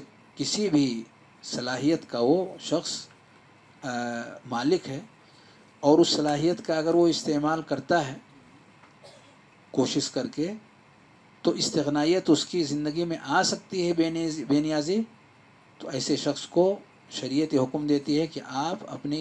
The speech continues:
इस सलाहियत का इस्तेमाल करो, आप अपना हाथ मत फैलाओ, क्योंकि हाथ फैलाना ये ज़िल्लत और रुसवाई का बाइस है और तुम अपना किफ़ायत का मामला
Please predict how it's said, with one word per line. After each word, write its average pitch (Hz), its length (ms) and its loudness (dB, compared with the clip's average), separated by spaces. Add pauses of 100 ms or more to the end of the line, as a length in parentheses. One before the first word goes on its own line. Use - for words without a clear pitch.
इस - 180 -10 (380)
सलाहियत 123 500 -6
का 160 100 -8
इस्तेमाल 117 600 -6
करो, 113 260 -2 (1200)
आप 156 320 2 (160)
अपना 135 220 -6
हाथ 143 560 -6 (600)
मत 127 160 -4
फैलाओ, 110 360 -6 (1600)
क्योंकि 131 260 -4
हाथ 131 180 0
फैलाना 135 520 -4 (840)
ये 131 240 0 (140)
ज़िल्लत 135 440 2 (280)
और 123 180 0
रुसवाई 123 420 0
का 139 160 -6
बाइस 131 360 0
है 202 200 -2 (560)
और 123 140 2 (120)
तुम 170 160 2
अपना 135 560 -4 (1000)
किफ़ायत 160 460 0
का 143 160 -2
मामला 131 540 0